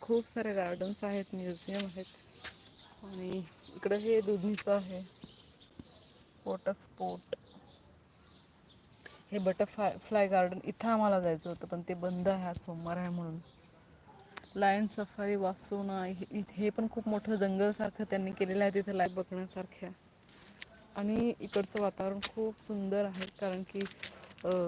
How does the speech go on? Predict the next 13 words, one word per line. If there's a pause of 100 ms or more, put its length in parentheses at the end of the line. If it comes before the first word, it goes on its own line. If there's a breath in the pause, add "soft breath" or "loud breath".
(520)
असं
जंगल
जंगल
टाईप
आहे
आणि (340)
पावसाळ्यात
खूप
बघण्यासारखं
असतं. (380 loud breath)
खूप
सारे
टुरिझम,